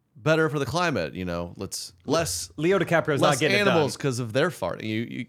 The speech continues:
Speaker 1: combine Jake's farts with the cows and
Speaker 2: You got a methane problem.
Speaker 1: our grandkids won't make it.
Speaker 2: Yeah.
Speaker 1: <laughs> Uh,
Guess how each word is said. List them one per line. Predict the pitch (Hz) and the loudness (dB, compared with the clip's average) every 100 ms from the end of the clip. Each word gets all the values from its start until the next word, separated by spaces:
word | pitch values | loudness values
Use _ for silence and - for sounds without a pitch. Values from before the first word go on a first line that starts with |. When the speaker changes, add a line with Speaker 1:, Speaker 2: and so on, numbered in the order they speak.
| - | -8
Speaker 1:
combine | 127 123 117 | 0 2 2
Jake's | 107 135 - | 0 -2 -2
farts | - 98 - | -2 -2 -4
with | - | -10
the | 92 | -6
cows | 135 147 92 85 | 0 0 0 -2
and | 82 82 82 _ _ | -6 -8 -12 _ _
Speaker 2:
You | 127 | -4
got | 127 | -2
a | |
methane | 127 139 131 107 | 0 -2 -2 -8
problem. | 110 107 - 117 | -6 -6 -4 -4
Speaker 1:
our | |
grandkids | 120 135 104 82 80 | -2 -2 -4 -6 -6
won't | 76 | -10
make | 76 73 | -8 -8
it. | 78 69 | -10 -6
Speaker 2:
Yeah. | 131 113 95 101 - | -2 -2 -4 -10 -18
Speaker 1:
<laughs> | - 127 | -8 -2
Uh, | 104 90 85 | 0 0 -2